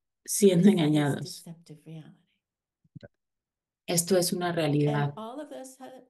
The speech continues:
Speaker 2: who
Speaker 1: que
Speaker 2: haven't
Speaker 1: está
Speaker 2: seen
Speaker 1: engañada.
Speaker 2: angels directly,
Speaker 1: Y para
Speaker 2: we're
Speaker 1: aquellos
Speaker 2: in
Speaker 1: que no
Speaker 2: the
Speaker 1: hemos visto
Speaker 2: same
Speaker 1: la vacuidad directamente, pues todos
Speaker 2: So,
Speaker 1: estamos en el mismo barco.
Speaker 2: we're all in good
Speaker 1: Estamos
Speaker 2: company, I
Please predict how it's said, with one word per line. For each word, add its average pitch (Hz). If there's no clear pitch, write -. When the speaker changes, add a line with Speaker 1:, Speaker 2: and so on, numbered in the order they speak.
Speaker 2:
who 202
Speaker 1:
que 202
Speaker 2:
haven't 202
Speaker 1:
está 175
Speaker 2:
seen 202
Speaker 1:
engañada. 220
Speaker 2:
angels 233
directly, 220
Speaker 1:
Y 208
para 208
Speaker 2:
we're 202
Speaker 1:
aquellos 208
Speaker 2:
in -
Speaker 1:
que 214
no 208
Speaker 2:
the 202
Speaker 1:
hemos 208
visto 202
Speaker 2:
same 190
Speaker 1:
la 190
vacuidad 170
directamente, 185
pues 262
todos 160
Speaker 2:
So, 160
Speaker 1:
estamos 151
en 160
el 151
mismo 160
barco. 208
Speaker 2:
we're 220
all 247
in 214
good -
Speaker 1:
Estamos 196
Speaker 2:
company, -
I -